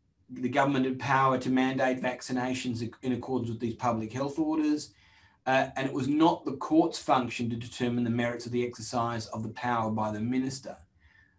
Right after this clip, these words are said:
Um, they also said that the, that one of the big issues here has been whether what's known as the right to bodily integrity, in the sense that, you know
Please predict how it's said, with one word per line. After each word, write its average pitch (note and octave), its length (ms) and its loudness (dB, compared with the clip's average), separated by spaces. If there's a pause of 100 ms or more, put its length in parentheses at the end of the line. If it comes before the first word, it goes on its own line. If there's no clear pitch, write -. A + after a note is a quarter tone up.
(160)
Um, A#2+ 960 4 (360)
they B2+ 280 2
also D3 400 4
said B2+ 420 4
that B2 260 -4
the, B2+ 420 0
that B2+ 340 0 (360)
one C#3+ 160 4
of C3+ 80 2
the A#2+ 60 2
big C3 180 0
issues C3 380 2
here D3+ 240 6
has B2 120 4
been B2 440 0
whether B2 480 2 (800)
what's - 220 -8 (180)
known C3 200 2
as B2+ 120 -2
the B2+ 100 4
right C#3 260 8
to A2+ 80 -8
bodily B2+ 400 4
integrity, C#3+ 960 2 (400)
in C3 100 2
the B2 80 6
sense B2+ 400 0
that, A2+ 260 0 (380)
you A2 120 0
know G#2 140 0